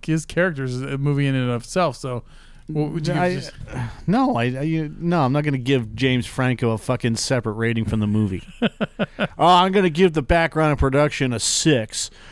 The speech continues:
Speaker 2: I'm gonna give the acting an eight, and I'm gonna give, um, I'm gonna give James Franco a twelve point two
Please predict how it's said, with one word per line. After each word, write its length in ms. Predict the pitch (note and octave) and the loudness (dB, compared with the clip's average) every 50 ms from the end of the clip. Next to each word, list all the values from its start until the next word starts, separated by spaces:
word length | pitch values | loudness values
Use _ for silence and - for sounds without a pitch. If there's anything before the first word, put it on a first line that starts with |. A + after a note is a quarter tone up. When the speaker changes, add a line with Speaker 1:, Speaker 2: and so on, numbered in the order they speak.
| - - - - | -20 -10 -4 -2
Speaker 2:
I'm 120 | C3 D3+ | 0 2
gonna 160 | D#3+ E3 D#3 | 2 2 0
give 220 | C#3+ C3+ D3+ D3+ B2+ | 2 2 2 2 2
the 160 | C3 C3+ - | 0 -2 -2
acting 440 | C#3 D3 D3 D3 - - C#3 C3+ B2 | 0 0 0 0 0 -2 -2 0 0
an 100 | A#2 A#2+ - | -2 -4 -4
eight, 500 | C#3+ C3 B2 A#2 A2+ A2+ - - - - - - - - - - - - | -4 -2 -2 -2 -2 -4 -4 -8 -12 -16 -18 -20 -20 -20 -20 -20 -10 -4
and 100 | A#2 B2 | -2 0
I'm 100 | C3+ C#3+ | 2 2
gonna 160 | C#3+ C#3+ C3 | 2 2 0
give, 420 | A#2 A#2+ C3+ C3+ B2+ B2 A#2 A#2+ C3 | 0 0 2 4 4 4 2 2 2
um, 500 | B2 A#2+ A#2 A2+ A2 A2 A2 G#2+ G2+ - - - - - - - - | 4 4 4 4 2 2 0 -2 -4 -6 -10 -20 -20 -20 -18 -10 -4
I'm 100 | A#2 A#2+ | -2 0
gonna 140 | B2+ C3 B2+ | 0 2 2
give 180 | B2+ C3+ A#2+ | 0 0 0
James 320 | G2 A#2 C3 C3+ C3 B2+ - | 2 2 2 4 2 2 0
Franco 500 | - - C#3 C3 C3+ B2+ - C3 B2 A#2 | -2 0 0 0 0 0 2 2 2 2
a 40 | A2 | 2
twelve 340 | - - - C3+ C3 B2+ - | 2 2 4 4 2 2 2
point 280 | - C3+ B2+ B2 B2 - | 2 2 2 2 0 -2
two 460 | - C#3+ C3+ B2+ A2+ G#2+ G2+ F2+ | 2 4 6 6 6 4 2 0